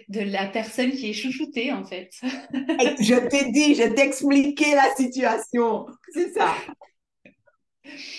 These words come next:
Speaker 1: Pour terminer, euh, j'aimerais que tu nous partages, s'il y en a une, une citation qui te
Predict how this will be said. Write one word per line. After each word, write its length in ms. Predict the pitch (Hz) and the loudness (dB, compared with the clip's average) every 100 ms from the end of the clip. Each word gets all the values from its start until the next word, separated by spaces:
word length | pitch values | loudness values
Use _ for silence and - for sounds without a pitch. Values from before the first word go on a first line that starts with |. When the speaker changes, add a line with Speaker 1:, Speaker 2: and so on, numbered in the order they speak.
| - 311 285 - - | -16 -14 -12 -12 -10
Speaker 1:
Pour 180 | 277 | -6
terminer, 760 | 277 254 254 262 262 320 330 - | -2 0 2 2 0 -2 -4 -6
euh, 260 | 214 208 214 | -8 -8 -8
j'aimerais 380 | 208 233 254 294 | -4 -4 -4 -6
que 60 | |
tu 120 | - 226 | -8 -10
nous 160 | 214 | -8
partages, 400 | 208 202 247 277 | -8 -6 -4 -4
s'il 300 | - - 196 | -4 -6 -6
y 100 | 196 | -6
en 100 | 208 | -4
a 80 | 202 | -2
une, 260 | 196 277 262 | -2 -2 -2
une 100 | 202 | -4
citation 640 | - - 214 208 - 269 | -6 -10 -10 -10 -6 -6
qui 180 | 277 | -6
te 80 | 202 | -12